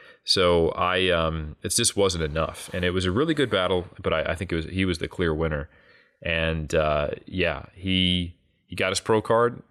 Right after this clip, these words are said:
It was a moment-, momentous moment for him. He, you know, collapsed to his knees. And then what they decided to do to make sure that they were giving the second pro card to the second best person in the show was,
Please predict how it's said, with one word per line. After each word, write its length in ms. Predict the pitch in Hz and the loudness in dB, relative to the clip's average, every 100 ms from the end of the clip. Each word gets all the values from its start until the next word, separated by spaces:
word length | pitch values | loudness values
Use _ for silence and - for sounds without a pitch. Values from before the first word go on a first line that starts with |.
| _ - | _ -8
It 60 | |
was 100 | 85 | -8
a 60 | 76 80 - | -6 -10 -8
moment-, 380 | 85 85 87 92 | -6 -2 -2 -2
momentous 440 | 90 92 95 98 | -2 -2 -2 -2
moment 280 | 92 92 87 | -2 -2 -4
for 120 | 80 | -4
him. 380 | 87 95 95 92 | -2 0 -2 -6
He, 120 | 82 - _ _ _ _ | -12 -14 _ _ _ _
you 80 | 78 | -10
know, 60 | 71 | -6
collapsed 380 | - 85 85 | -2 0 -2
to 100 | - | -4
his 120 | 85 80 | -4 -2
knees. 400 | 85 87 85 - - - - _ - | -2 -2 -4 -8 -18 -20 -20 _ -4
And 380 | 85 85 78 - | -2 -2 -4 -2
then 800 | 101 107 107 - 98 85 82 85 - | 0 0 -2 -6 -12 -12 -14 -16 -4
what 180 | 107 120 | -2 0
they 80 | |
decided 420 | 107 90 92 85 - | 0 2 2 0 -4
to 80 | |
do 380 | 76 139 139 73 | -2 0 2 0
to 100 | - | -4
make 220 | 87 87 | -2 -2
sure 200 | - 90 | -2 0
that 200 | 82 78 | 0 0
they 120 | - 82 | 0 0
were 120 | 78 | 0
giving 240 | 80 85 | -4 -4
the 60 | 80 | -4
second 300 | 82 78 76 | -4 -4 -4
pro 200 | 82 78 | -2 -2
card 340 | - 78 76 | 0 0 -2
to 140 | - 78 | -8 -8
the 320 | 76 76 - | -6 -6 -8
second 380 | - - 82 78 | -6 -4 -4 -4
best 240 | 80 78 - | 0 0 0
person 300 | 82 82 80 | -2 -2 -6
in 100 | 69 | -6
the 60 | |
show 480 | - 131 143 78 - _ _ _ _ _ - | -2 2 2 2 -2 _ _ _ _ _ -14
was, 460 | 78 76 73 - | -6 -4 -2 -2